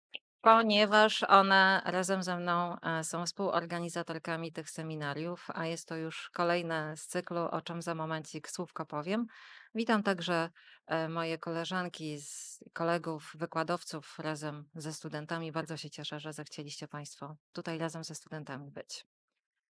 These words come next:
E, natomiast, e, tak, najpierw dwa słowa o seminariach. Sam pomysł powstał w zasadzie z inicjatywy studentów, bo to oni na pytania, o czym jeszcze chcieliby rozmawiać na wykładach, podsuwali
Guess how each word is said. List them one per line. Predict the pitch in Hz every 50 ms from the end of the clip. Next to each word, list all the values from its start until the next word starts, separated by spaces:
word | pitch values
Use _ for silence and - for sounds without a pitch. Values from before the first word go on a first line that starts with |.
| _ _ _ _ _ -
E, | - 170 165 165 160 160 160 160
natomiast, | 160 165 175 180 185 - _ - 247 247 254 240 233 220 220 214 220 - - - - - 202
e, | - - 170 170 165 165 165 165 160 - _ -
tak, | 180 156 135 127 - - - - - - - - - _ _ -
najpierw | 208 220 220 247 226 202
dwa | 190 190 220 214
słowa | - 233 226 196 214 190
o | 196 190
seminariach. | - 208 196 196 185 175 160 151 147 147 147 151 156 -
Sam | - 226 226 233
pomysł | 226 247 240 233 233 233 226 226 - 214 196 196 185 - _
powstał | - 233 226 220 - - - 208 202 190 185 175
w | 175
zasadzie | 170 190 196 - - 220 190 202 190
z | 180
inicjatywy | 190 190 190 180 - - 190 185 - 196 180 196
studentów, | - - 202 190 185 180 165 156 - - 165 170 170 - - -
bo | 180 180 175
to | - 196 180 -
oni | 190 190 190 180 175 170 170
na | 170 175 175
pytania, | - 190 185 - 190 185 180 175 175 170 -
o | 190 185
czym | - 202 190 196
jeszcze | 208 214 208 - 196 175
chcieliby | - - 190 170 185 165 180 185 180 175 170 -
rozmawiać | - 170 175 170 - 190 185 180 175 175 175 -
na | 180 175 170
wykładach, | 156 170 - - 165 156 151 151 170 185 190 - - - _ _ _ _ _ _ _ _ _ _ _ _ _ _ -
podsuwali | 214 220 220 - - 214 196 214 220 220 220 214 214 208 202 -